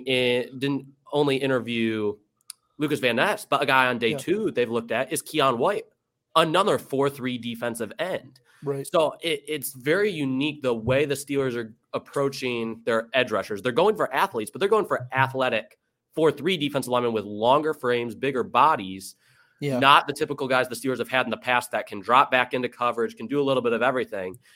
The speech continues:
Speaker 1: that are your typical three four guys with top-end athleticism. I think that's what's interesting, 'cause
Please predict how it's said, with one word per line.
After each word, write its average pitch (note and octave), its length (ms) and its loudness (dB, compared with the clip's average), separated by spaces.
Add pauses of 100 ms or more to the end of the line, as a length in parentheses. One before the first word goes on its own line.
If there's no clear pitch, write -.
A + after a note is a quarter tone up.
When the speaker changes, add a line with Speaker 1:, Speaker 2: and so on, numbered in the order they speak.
(100)
Speaker 1:
that B2 100 2
are A#2+ 100 4
your A2+ 160 -2
typical A2+ 320 -6
three B2 280 -8
four B2 300 -2
guys G2+ 380 0
with G#2 140 -10 (560)
top-end G#2+ 360 0
athleticism. G2+ 680 -4 (280)
I B2 80 0
think F3 140 4
that's D#3 160 2
what's B2+ 140 -2
interesting, C#3 400 -4
'cause G#2+ 300 -4